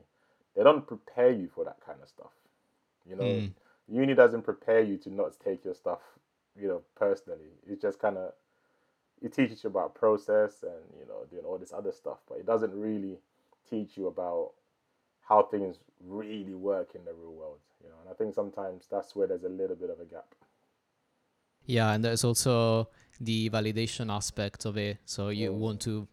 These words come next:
Speaker 2: validate the fact that you are a real designer. So if,
Speaker 1: Exactly.
Speaker 2: if they question what you produce when you are early career, then you don't really, like, you,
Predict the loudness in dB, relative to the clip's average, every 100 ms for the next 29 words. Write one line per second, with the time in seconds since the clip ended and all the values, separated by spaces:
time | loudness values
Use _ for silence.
0 | -10 -4 -4 -2 -2 -2 -2 -2 -4 -2
1 | -2 0 0 -2 -4 -4 -2 -2 -2 -2
2 | -2 -2 -2 -4 -6 -12 -20 -16 -8 -4
3 | -2 0 -2 -4 -4 0 0 2 0 0
4 | 0 0 2 2 2 0 -2 0 0 0
5 | -2 -2 -2 -2 0 -2 -2 -4 -4 -4
6 | -6 -6 -6 -4 -2 -2 -4 -8 _ _
7 | _ -6 -4 -2 -2 -4 -2 -4 -4 -4
8 | -4 -4 -4 -4 -4 -6 -8 -8 -8